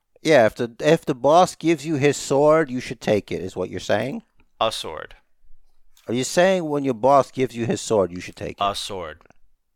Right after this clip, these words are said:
Speaker 1: Okay, but I think that's Vince's, though.
Speaker 2: Maybe.
Speaker 1: I think he gave it to him and he took it. That's what you said. That's all I'm saying. I will leave it at that. And you could color it in.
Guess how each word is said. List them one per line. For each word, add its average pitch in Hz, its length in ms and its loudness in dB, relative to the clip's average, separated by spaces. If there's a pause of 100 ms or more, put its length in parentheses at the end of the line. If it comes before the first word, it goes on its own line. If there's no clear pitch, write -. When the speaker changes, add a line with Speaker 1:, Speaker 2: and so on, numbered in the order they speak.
(260)
Speaker 1:
Okay, 107 240 -10
but 107 180 -4
I 117 160 4
think 117 260 -8
that's 104 180 0
Vince's, 87 440 -10
though. 67 300 -12 (1600)
Speaker 2:
Maybe. 110 380 -12 (100)
Speaker 1:
I 107 140 0
think - 240 -4
he 127 120 -8
gave 120 280 2
it 95 100 -6
to 90 180 -4
him 87 140 -6
and 90 80 -8
he 92 80 -8
took - 260 -10
it. - 120 -12 (1400)
That's 120 220 2
what - 140 -18
you 135 100 -8
said. 80 320 -2 (180)
That's 104 220 -4
all 95 180 2
I'm 82 60 -4
saying. 69 360 -10 (840)
I - 40 -6
will 82 180 2
leave 107 160 0
it 123 60 4
at 127 120 0
that. 113 320 6 (640)
And 90 240 -10
you 110 120 -10
could 113 320 -14 (240)
color 117 380 2
it 113 100 2
in. 110 280 -2